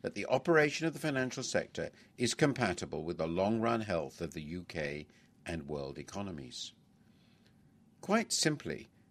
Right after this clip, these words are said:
the sector imposes massive negative externalities, or costs,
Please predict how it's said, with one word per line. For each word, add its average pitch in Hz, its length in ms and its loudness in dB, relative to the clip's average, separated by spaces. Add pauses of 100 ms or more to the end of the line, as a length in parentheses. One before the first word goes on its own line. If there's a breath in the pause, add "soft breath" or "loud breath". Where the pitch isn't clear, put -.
the 127 100 0
sector - 420 4
imposes 113 540 2
massive 107 720 2
negative 90 480 -4
externalities, 85 1040 -4 (360 soft breath)
or 90 160 -2
costs, - 640 0